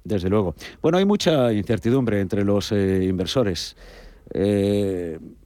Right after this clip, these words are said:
eliminamos algunas, eh, incertidumbres, pero llegan, eh, otras. Hay una, desde luego, que se mantiene y que es el de la, em, inflación.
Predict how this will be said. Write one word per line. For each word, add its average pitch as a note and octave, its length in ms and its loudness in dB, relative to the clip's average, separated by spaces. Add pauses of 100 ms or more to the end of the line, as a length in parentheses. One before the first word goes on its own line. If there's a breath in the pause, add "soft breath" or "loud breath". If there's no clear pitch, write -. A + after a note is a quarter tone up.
(140)
eliminamos A#2 540 2
algunas, A#2 480 0
eh, A2+ 200 0
incertidumbres, B2 800 0
pero G#2+ 160 -2
llegan, G2 400 0
eh, F#2 380 0
otras. C#3+ 420 -2 (520 loud breath)
Hay A#2 140 0
una, C3+ 140 4
desde A#2 240 2
luego, C3+ 320 0
que A2+ 480 0
se G2+ 540 0
mantiene A2 540 0 (520 soft breath)
y G2+ 140 -2
que - 80 -2
es A#2+ 140 0
el A2 120 2
de G#2 120 2
la, F2 340 2 (460 loud breath)
em, E2+ 800 0
inflación. A2+ 580 0